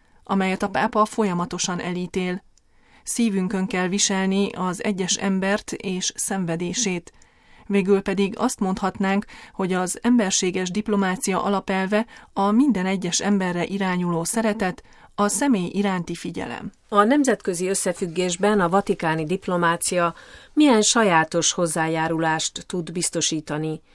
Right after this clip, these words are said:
Speaker 2: Ki tudja terjeszteni a párbeszéd és a népek közötti kölcsönös tisztelet előmozdításának horizontjait? Szólt a kérdés.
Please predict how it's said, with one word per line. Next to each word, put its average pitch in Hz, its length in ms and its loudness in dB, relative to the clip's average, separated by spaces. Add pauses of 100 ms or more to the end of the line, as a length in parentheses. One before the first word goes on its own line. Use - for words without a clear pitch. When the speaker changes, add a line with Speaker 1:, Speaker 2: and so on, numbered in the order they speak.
(140)
Speaker 2:
Ki 294 140 6
tudja 202 340 6
terjeszteni 196 760 4
a 175 200 2
párbeszéd 180 720 2
és 175 200 0
a 165 60 0
népek 180 420 -2
közötti 180 540 -2
kölcsönös 175 600 0
tisztelet 175 600 0
előmozdításának 175 1200 0
horizontjait? 180 1000 0
Szólt 160 340 -4
a 156 80 -4
kérdés. 156 760 -4